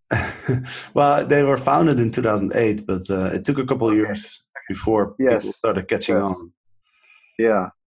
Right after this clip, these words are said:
Speaker 1: So you've been a host for a long, long time then, huh?
Speaker 2: Yes.
Speaker 1: Well, so can you sh-, can you share, like, your top advice for people that, uh, are looking to start out?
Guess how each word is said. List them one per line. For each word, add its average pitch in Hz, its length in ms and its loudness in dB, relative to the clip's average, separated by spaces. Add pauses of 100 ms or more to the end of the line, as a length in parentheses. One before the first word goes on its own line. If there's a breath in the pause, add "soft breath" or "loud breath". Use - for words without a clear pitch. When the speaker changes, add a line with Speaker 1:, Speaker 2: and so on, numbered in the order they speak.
(360)
Speaker 1:
So 120 200 -2
you've 139 240 4
been 131 180 6
a 117 40 6
host 120 400 2
for 113 160 2
a 101 100 2
long, 117 400 4
long 107 220 2
time 123 320 2
then, 87 180 2
huh? 107 200 -2 (920)
Speaker 2:
Yes. 110 680 0 (540)
Speaker 1:
Well, 110 140 0
so 107 120 -2
can 113 160 2
you 120 180 4
sh-, - 160 -2
can 127 140 2
you 135 100 2
share, 127 600 2
like, 107 280 -2
your 101 380 -2 (520)
top 113 160 -2
advice 107 560 -2 (160)
for 104 160 -4
people 104 300 -4
that, 95 320 -2
uh, 95 240 0
are 95 100 -2
looking 104 240 -2
to - 120 -10
start 101 260 0
out? 123 300 -2